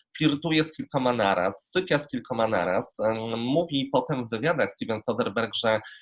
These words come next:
takie otrzęsienie, taki moment wyzwolenia z tego zaklętego kręgu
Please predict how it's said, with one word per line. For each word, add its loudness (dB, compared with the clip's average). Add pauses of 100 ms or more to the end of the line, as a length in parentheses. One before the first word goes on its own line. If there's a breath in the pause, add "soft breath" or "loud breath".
takie 0
otrzęsienie, 2
taki -12
moment 0
wyzwolenia 2
z -4
tego -4
zaklętego 0
kręgu 0